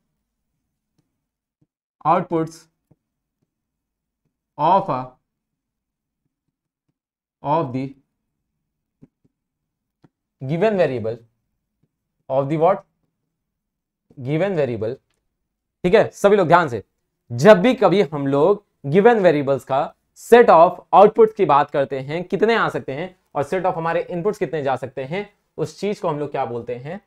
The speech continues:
ट्रुथ टेबल बोलते हैं। ठीक है, when we take all the possible inputs and outputs of the given variable in the tubular format,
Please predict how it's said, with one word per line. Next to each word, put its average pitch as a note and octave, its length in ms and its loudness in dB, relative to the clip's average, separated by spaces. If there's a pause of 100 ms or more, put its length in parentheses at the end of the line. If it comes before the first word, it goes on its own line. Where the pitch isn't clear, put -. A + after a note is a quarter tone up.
(120)
ट्रुथ F#3 160 -8 (240)
टेबल B2+ 220 -8
बोलते G#2+ 280 -12
हैं। G#2+ 160 -20 (380)
ठीक F3 120 -4
है, - 220 0 (200)
when F#3 180 0
we G3+ 120 -2
take G#3+ 240 -2
all A3 280 8
the G#3+ 80 -4
possible F#3 400 -2
inputs F3+ 220 -8
and F#3 80 -6
outputs F3 440 -4
of D#3+ 300 4
the F3 80 -4 (160)
given F3+ 300 -2
variable C#3 500 -4 (680)
in G#3+ 280 0 (1500)
the C3+ 200 -2 (1800)
tubular E3+ 540 -4 (1800)
format, C#3+ 480 -4